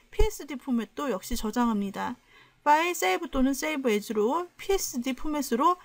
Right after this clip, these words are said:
저장하시고 이렇게 십분의 일로 줄어든 피에스디 파일과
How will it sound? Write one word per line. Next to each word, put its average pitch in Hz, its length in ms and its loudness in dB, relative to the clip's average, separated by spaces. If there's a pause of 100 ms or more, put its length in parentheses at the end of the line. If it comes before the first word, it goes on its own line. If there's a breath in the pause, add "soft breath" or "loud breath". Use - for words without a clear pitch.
(160 soft breath)
저장하시고 247 1400 0 (160)
이렇게 226 240 0
십분의 311 520 -6
일로 311 320 -2
줄어든 240 600 -2
피에스디 262 560 -2
파일과 247 680 2